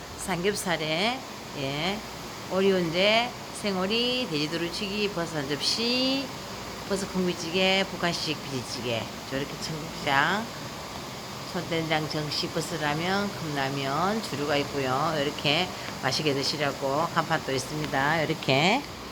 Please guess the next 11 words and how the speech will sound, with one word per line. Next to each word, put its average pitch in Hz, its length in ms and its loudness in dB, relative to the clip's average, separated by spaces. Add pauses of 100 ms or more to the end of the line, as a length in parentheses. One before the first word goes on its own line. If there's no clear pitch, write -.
(2000)
노래방 160 300 8
기계도 175 320 8
있고요. 160 640 6 (1400)
노래방 160 320 -2
기계도 160 320 -4
있습니다. 143 760 0
있고요. 156 520 0 (140)
이렇게 127 380 -2
애창곡도 151 460 -2
이렇게 135 160 2
붙여놨습니다. 143 1200 2